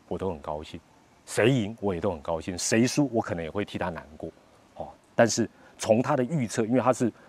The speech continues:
有名的北部反指标、新生代的殷拉森啊，所以我从他的这个预测，我这样来推一下，就是说喵略占优势。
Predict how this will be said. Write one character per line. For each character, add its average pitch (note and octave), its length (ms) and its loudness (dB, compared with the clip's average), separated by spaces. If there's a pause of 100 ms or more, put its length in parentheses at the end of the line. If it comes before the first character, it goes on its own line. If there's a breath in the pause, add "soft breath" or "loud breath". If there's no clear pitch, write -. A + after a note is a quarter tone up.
(100)
有 F#2+ 240 4
名 G#2+ 180 0
的 A#2 120 6
北 F#2 260 2
部 C#3 220 0
反 F#2 200 0
指 F#2 220 -6
标、 F#2 240 -2
新 D3 260 2
生 C#3 220 4
代 A2 240 4
的 F2 100 -10 (280)
殷 B2+ 180 2
拉 A#2 160 0
森 G#2 320 -2
啊， - 40 -12 (360 loud breath)
所 C3 140 6
以 - 20 10
我 F2+ 280 4
从 G#2 220 0
他 B2+ 160 6
的 B2 80 2
这 A2 60 0
个 A2+ 80 0
预 A#2 160 2
测， - 100 -2
我 E2+ 160 -2
这 A#2 140 4
样 G2 80 2
来 E2+ 160 -2
推 G#2+ 300 2
一 G2+ 120 -4
下， F#2 240 -2
就 G2+ 120 -2
是 - 40 -8
说 F#2+ 160 0 (800)
喵 C3+ 340 6 (120)
略 C#3+ 280 6
占 F#2 240 4
优 F2+ 220 -2
势。 - 180 -10